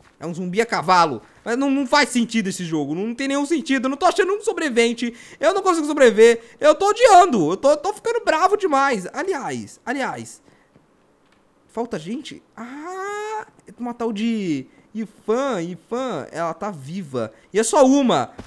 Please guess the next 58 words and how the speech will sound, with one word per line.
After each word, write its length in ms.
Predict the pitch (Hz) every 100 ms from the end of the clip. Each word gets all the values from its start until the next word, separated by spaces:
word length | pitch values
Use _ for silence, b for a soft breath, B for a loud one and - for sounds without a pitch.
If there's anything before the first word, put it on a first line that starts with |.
| -
Então 120 | 277
tá, 260 | 302 285
eu 60 | 233
vou 120 | 233
caçar 320 | 262 - 226
ela 260 | 202 226 160
e 100 | 185
eu 120 | 208
vou 160 | 165 233
achar 440 | - - - 202
e 60 | 226
todo 180 | 220 214
mundo 80 |
vai 80 | 220
falar: 260 | 214 202 - - - -
"Nossa, 300 | 147 170 214
você 80 | 208
não 60 | 180
consegue 260 | 175 208
sobreviver, 300 | 220 226 165
mas 120 | 175
você 60 | 170
é 40 |
um 100 | 185
belo 440 | 135 131 214 262 262
de 240 | 220 196
um 200 | 208 196
zumbi, 320 | 175 175 156
hein?" 160 | 165 208 - _ _
É, 140 | - 107
eu 160 | 95
sou. 400 | 156 - 185 214 - B B
Por 120 | 196
isso 100 | 208
que 60 |
eu 40 | 240
tô 80 | 240
procurando 340 | 254 233 226
aqui, 140 | 170
ó. 180 | 220 135 - _ _ _
Cadê? 320 | 185 190 117 - _ _ _ -
Ah, 80 |
esse 100 | 127
aqui 100 | -
achei 180 | 151 -
que 100 | 156
era. 220 | 131 120 - _
<laughs> 200 | _ _
Nossa 580 | 147 143 143 143 - -
senhora, 360 | - 147 131 131
mas 80 |
eu 60 | 147
não 60 | 151
tô 100 | 170
achando 240 | 165 170
nem 180 | 175 165
ela. 260 | 160 139 - b b
Perdemos. 440 | - 147 156 160